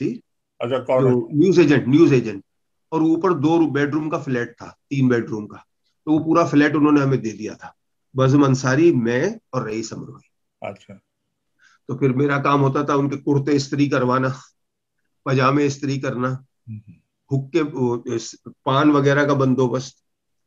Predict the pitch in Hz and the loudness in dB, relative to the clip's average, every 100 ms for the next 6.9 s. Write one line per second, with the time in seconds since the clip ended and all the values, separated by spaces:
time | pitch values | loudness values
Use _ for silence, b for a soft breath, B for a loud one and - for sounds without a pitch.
0 | _ _ - 135 139 131 135 147 143 143 | _ _ -6 -4 0 0 0 0 0 0
1 | 143 139 131 110 120 127 135 139 147 143 | -2 -2 -2 -2 -4 -2 -2 -4 -2 -4
2 | 135 139 143 143 147 147 139 135 131 _ | -2 -2 0 -2 -4 -6 -8 -10 -12 _
3 | _ 143 135 131 139 139 143 139 147 143 | _ -4 -4 -4 -2 2 2 4 4 2
4 | 139 - _ _ 135 127 131 135 127 131 | -2 -10 _ _ -2 0 0 0 -2 -4
5 | 139 143 139 135 131 139 120 127 131 _ | -4 -4 -4 -6 -6 -6 -6 -8 -10 _
6 | _ _ _ _ _ _ 135 135 - | _ _ _ _ _ _ -2 -2 -8